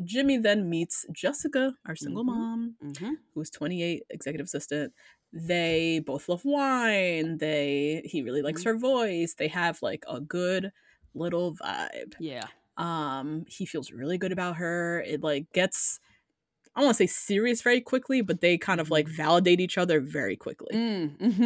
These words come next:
Speaker 1: They're
Speaker 2: mm-hmm.
Speaker 1: talking about hypothetical marriage. She calls them
Speaker 2: Yeah.
Speaker 1: J squared, like, we're
Speaker 2: Oh,
Speaker 1: naming, we have a
Speaker 2: jeez.
Speaker 1: name
Speaker 2: Oh,
Speaker 1: now already. It's
Speaker 2: no.
Speaker 1: like, but they just had a vibe. It just,
Speaker 2: Yeah.
Speaker 1: you know, kinda clicked.
Speaker 2: Mm-hmm.
Speaker 1: Okay. Then we meet the freak of the week, Matthew.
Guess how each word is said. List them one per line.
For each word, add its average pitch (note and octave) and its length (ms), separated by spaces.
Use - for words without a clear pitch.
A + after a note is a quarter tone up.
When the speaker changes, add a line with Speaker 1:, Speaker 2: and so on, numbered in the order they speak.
Speaker 1:
They're E3 140
Speaker 2:
mm-hmm. F3 40
Speaker 1:
talking F3 280
about D3+ 160
hypothetical F#3 520
marriage. A#2 520
She - 160
calls D#3 260
them E3+ 140
Speaker 2:
Yeah. B2+ 180
Speaker 1:
J F#3+ 280
squared, D3 600
like, D#3 200
we're F3 100
Speaker 2:
Oh, F3 40
Speaker 1:
naming, F#3 420
we G#3 60
have G3+ 100
a G3+ 40
Speaker 2:
jeez. F#3+ 40
Speaker 1:
name F#3+ 380
Speaker 2:
Oh, E3+ 40
Speaker 1:
now E3+ 280
already. D#3 420
It's C3 180
Speaker 2:
no. - 60
Speaker 1:
like, G#2+ 340
but F#3 140
they F3+ 100
just F#3+ 140
had G#3 120
a A3+ 40
vibe. A3 480
It C#3+ 100
just, D#3 340
Speaker 2:
Yeah. C#3 40
Speaker 1:
you F3 80
know, A#3 180
kinda G3+ 240
clicked. C#4+ 460
Speaker 2:
Mm-hmm. D#3+ 260
Speaker 1:
Okay. F3+ 420
Then B3+ 380
we D#4+ 100
meet A#3 300
the F3 80
freak G#3+ 240
of A3 60
the G#3+ 40
week, F3 340
Matthew. - 520